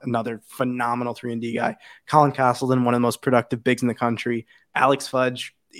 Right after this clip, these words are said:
super long, athletic, one of the best athletes in the country. And then, you know, their team is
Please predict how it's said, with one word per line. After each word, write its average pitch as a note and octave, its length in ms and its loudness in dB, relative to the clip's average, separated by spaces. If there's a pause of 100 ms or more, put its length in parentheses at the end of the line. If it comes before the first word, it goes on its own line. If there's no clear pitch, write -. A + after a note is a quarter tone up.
(200)
super C3+ 720 0
long, B2 580 6
athletic, B2 680 -2
one C3+ 200 -2
of C3 40 -2
the C3 60 -4
best B2+ 240 -2
athletes A#2+ 400 -4
in B2+ 60 -6
the B2 80 -4
country. B2 320 -2
And B2 100 -2
then, A#2+ 100 -6 (520)
you B2+ 80 -6
know, A2+ 160 -8 (480)
their E3+ 240 8
team C3 540 -2
is A#2 400 -6